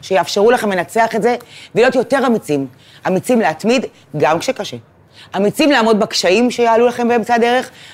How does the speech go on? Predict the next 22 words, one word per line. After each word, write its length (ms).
ואמיצים 420
לחיות 260
את 120
החיים 280
הטובים 300
שמגיעים 440
לכם, 240
ובעיקר 440
הבריאים 320
והשמחים 500
שאתם 280
ראויים 280
לכם. 240
אז 120
בואו 200
תהיו 180
איתי 260
בעשר 380
דקות 200
הקרובות. 400
ומי 200
יודע, 320